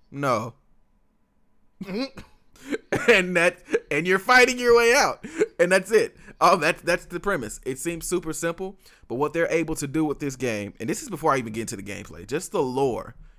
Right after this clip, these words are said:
They're able to pull on Greek mythology to the point where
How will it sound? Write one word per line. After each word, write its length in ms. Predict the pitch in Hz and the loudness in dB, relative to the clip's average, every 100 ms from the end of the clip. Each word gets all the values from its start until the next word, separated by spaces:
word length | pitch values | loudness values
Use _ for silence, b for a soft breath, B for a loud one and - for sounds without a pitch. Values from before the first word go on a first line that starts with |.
| b b _ _ - | b b _ _ -10
They're 200 | 120 147 | -4 -4
able 180 | 170 | -4
to 80 | 156 | -4
pull 280 | 123 - 156 | 4 4 6
on 120 | 127 | 0
Greek 260 | 110 151 143 | -2 -6 -4
mythology 680 | 117 123 123 151 160 196 - b b - | -6 0 0 0 -6 -14 -16 b b -14
to 80 | 135 | -8
the 100 | 123 | -8
point 320 | 147 147 107 | -6 -6 -4
where 400 | 127 123 117 | -4 -2 -2